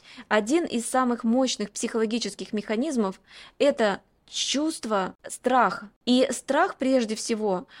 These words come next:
он проявляется, когда я не пробовал. Конечно, будет страх,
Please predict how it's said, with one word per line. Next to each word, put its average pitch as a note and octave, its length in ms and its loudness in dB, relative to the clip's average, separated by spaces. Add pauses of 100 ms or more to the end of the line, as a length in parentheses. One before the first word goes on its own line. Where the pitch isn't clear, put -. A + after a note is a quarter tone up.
он B3 220 4
проявляется, B3 880 0
когда G#3+ 300 0
я G3 160 0
не D4 120 0
пробовал. G#3 640 -2 (140)
Конечно, A#3 480 0
будет E4 300 -6
страх, A3 480 -6